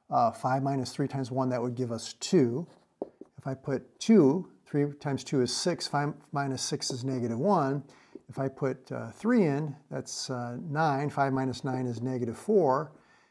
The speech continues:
If I put, uh, n in, that's gonna be five minus three n. So that represents our last term or our nth term. But notice we're subtracting three each time, which makes sense 'cause this is like the slope, like negative three,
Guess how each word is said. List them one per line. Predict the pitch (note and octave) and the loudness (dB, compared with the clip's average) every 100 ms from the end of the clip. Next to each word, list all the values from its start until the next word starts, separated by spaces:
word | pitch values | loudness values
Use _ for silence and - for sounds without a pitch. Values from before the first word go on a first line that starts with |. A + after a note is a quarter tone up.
| _ - - | _ -16 -10
If | C#3+ | -6
I | C3+ C3 | -6 -6
put, | - C#3+ C3+ - | -2 -2 -2 -6
uh, | A#2+ - | -6 -2
n | G3 F#3+ | 0 2
in, | C#3 B2+ | 2 0
that's | B2 B2 | -2 -4
gonna | - B2 | -4 -4
be | A2+ A#2 | -2 -4
five | A2+ - A2+ A#2 A2+ | -4 -2 0 0 -2
minus | A2 A2 G#2+ A2+ - - _ _ _ | -4 -4 -6 -8 -10 -14 _ _ _
three | - A#2 A2 - A4+ | -4 -2 -2 -4 -4
n. | E3 C3 F2 | -2 -2 -4
So | - A#2+ | -6 -4
that | B2 | -2
represents | - B2+ B2 B2 A2+ | -4 -6 -4 -4 -4
our | A#2+ | -4
last | A2 A#2+ B2 - | 0 2 0 -4
term | C#3+ A#2+ | -4 -2
or | G#2+ | 0
our | G2+ - | 0 0
nth | E3+ - | 0 -2
term. | - G#2 G2+ - - - - - | -4 -6 -8 -14 -20 -20 -16 -2
But | E3+ | 6
notice | A3+ C4 - | 8 8 6
we're | D#3+ C#3 | 6 6
subtracting | - C3+ - D#3 E3+ - C#3 | 4 -4 0 2 2 2 -4
three | - - E3 G3 F#3 B2+ | -4 -4 2 6 6 4
each | - | 0
time, | - A#2+ G#2 A2+ - _ _ | -4 -4 -4 -8 -14 _ _
which | - - | 0 6
makes | A#3 A3+ | 6 6
sense | G3+ G#3+ - | 4 2 2
'cause | B2 | -2
this | D3 D3 | -2 0
is | |
like | B2+ A#2+ | 0 0
the | B2 | -4
slope, | - C#3+ C3+ C3 | -6 0 0 2
like | A#2+ | -2
negative | A2+ A#2+ - A#2 | -2 -2 -2 -4
three, | - B2 B2 | -4 0 0